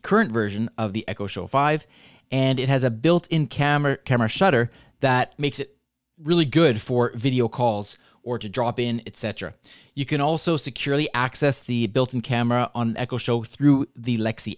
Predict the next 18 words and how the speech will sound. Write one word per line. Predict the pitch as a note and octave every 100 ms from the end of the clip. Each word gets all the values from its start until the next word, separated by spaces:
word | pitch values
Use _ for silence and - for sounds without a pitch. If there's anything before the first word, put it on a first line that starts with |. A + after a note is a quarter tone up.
| -
app | C3 A3 - - _ _
to | -
check | - - C3
in, | C#3+ C3+ D#3+ D3+ _ _ -
uh, | B2 B2 A#2+ _ -
on | D3 D#3+
your | D#3+
home | G3+ - A2 A2+
if | B2+ -
you're | B2+ B2 A#2 A#2 -
out | C3 C3+
of | A2+
town | - D#3+ D#3 D3+ D3+ -
or | D3+ C#3+
you | C#3+
just | C#3 C#3
need | C#3+ A#2
to | C3